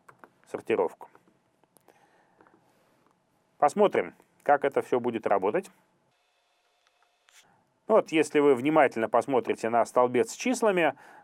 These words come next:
то в соответствии с сортировкой вставкой он действительно, э, как бы потихонечку упорядочивает нам, э, все необходимые значения.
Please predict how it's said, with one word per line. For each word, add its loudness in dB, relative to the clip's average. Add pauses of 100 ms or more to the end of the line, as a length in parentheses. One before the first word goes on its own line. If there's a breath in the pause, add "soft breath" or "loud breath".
то 4
в -6
соответствии 0
с -8
сортировкой 0
вставкой 2
он 0
действительно, -2 (380 soft breath)
э, 0
как 0
бы 0
потихонечку -4 (140)
упорядочивает 0
нам, -4 (520 soft breath)
э, -2
все -6
необходимые -2
значения. -8